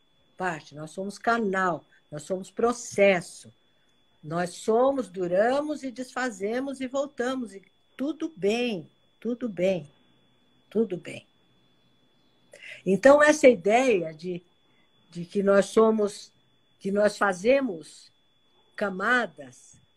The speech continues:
do, de um pré-pessoal, de um pós-pessoal, que é social, que é linguagem, que é político, que é jogos de força,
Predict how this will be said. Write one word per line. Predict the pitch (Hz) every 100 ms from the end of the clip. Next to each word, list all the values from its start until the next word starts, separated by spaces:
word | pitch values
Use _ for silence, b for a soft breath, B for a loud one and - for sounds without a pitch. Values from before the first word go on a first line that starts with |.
| _
do, | 196 202 -
de | 165 180
um | 175
pré-pessoal, | - 226 262 262 226 - 180 175 196 196 151 - _ _ _ _
de | 151
um | 170
pós-pessoal, | 165 - 254 294 294 - 208 - 180 175 190 175
que | -
é |
social, | 170 - 170 - 170 170 175 170
que | -
é | 170
linguagem, | 165 170 165 170 165 156
que | 151 -
é | 160
político, | - 165 165 170 170 -
que | -
é | 160
jogos | 180 165 160
de | -
força, | - - 170 170 151 -